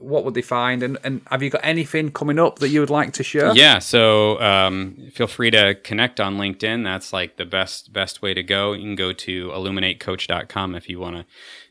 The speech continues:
Speaker 2: check out, uh, the website. Um, always posting on LinkedIn. Um, so, um, I got a newsletter coming out here that I'm gonna be launching in the next month or so. Um, and I just,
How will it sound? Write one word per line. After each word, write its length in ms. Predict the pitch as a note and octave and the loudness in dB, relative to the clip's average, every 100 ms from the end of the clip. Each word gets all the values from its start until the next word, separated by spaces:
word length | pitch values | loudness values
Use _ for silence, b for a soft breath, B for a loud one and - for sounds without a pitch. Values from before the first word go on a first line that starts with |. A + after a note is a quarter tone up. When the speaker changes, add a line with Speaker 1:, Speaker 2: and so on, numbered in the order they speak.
| _ | _
Speaker 2:
check 280 | - F#2+ F#2+ | -8 -4 -2
out, 320 | F2+ F2+ - F#2+ | -2 -4 -8 -8
uh, 240 | F2 E2+ | -6 -6
the 100 | E2 | -6
website. 680 | F#2 F2+ F2 F#2 F2 E2+ - - | -4 -6 -4 -4 -4 -6 -18 -14
Um, 400 | F2+ E2+ E2+ F2 | -12 -10 -12 -10
always 220 | A2+ G#2+ - | -2 0 0
posting 520 | - G#2+ - G2+ G2 | 0 0 0 -2 -2
on 220 | F#2+ F#2+ | -6 -4
LinkedIn. 640 | F#2+ F2+ - F#2 F#2 F2+ - b b b b | -4 -6 -2 -2 -2 -8 -14 b b b b
Um, 440 | F2 E2 E2+ E2+ E2 | -10 -8 -6 -8 -10
so, 440 | - F2 E2+ E2 - | -6 -6 -6 -10 -14
um, 640 | F#2+ F2+ D#2 C#2 D#2+ F#2+ _ _ _ - | -12 -12 -14 -16 -18 -20 _ _ _ -14
I 80 | G2 | -6
got 160 | G2 | -6
a 60 | F#2 | -4
newsletter 400 | G2 G2 G2+ G2 | -6 -4 -4 -4
coming 360 | - A2 G#2 | -4 -4 0
out 220 | G#2 G2+ - | 2 0 -2
here 180 | G#2+ | -2
that 120 | G2 F#2+ | 0 -2
I'm 60 | |
gonna 80 | G2 | -2
be 100 | G2 | -4
launching 380 | G2 G2 G2 G#2+ | -2 -2 -2 -6
in 60 | F#2+ | -6
the 80 | |
next 280 | G2 G2 - | -6 -8 -10
month 560 | G2+ G2 G2 G2 - - | -10 -6 -4 -6 -10 -8
or 460 | G2+ G2 G2 F#2+ | -4 -4 -4 -6
so. 680 | - - G2+ G2 G2 G2 G2 B B B B B - | -8 -4 -2 0 0 -2 -6 B B B B B -12
Um, 480 | F2 E2+ E2+ G2 _ | -10 -8 -12 -16 _
and 80 | A2 | 0
I 60 | |
just, 500 | G#2 C3 C3+ - - | 2 4 2 0 -10